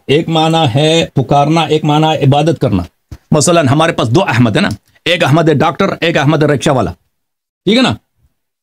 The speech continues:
اب میں کہتا ہوں احمد آیا ہے، اس سے مراد اب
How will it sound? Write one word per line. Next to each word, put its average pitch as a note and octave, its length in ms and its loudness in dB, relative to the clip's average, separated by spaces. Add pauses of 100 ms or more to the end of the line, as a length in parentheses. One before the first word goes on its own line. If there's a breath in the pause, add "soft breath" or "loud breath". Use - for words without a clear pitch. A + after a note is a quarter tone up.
(560)
اب G#3 120 2
میں A3 140 4
کہتا G#3+ 300 -2
ہوں A3 160 2 (120)
احمد F#3 420 2
آیا D#3+ 280 0
ہے، F#2+ 80 -2 (720)
اس D#3 140 0
سے G#3 80 0
مراد F#3+ 320 2
اب D#3+ 200 -2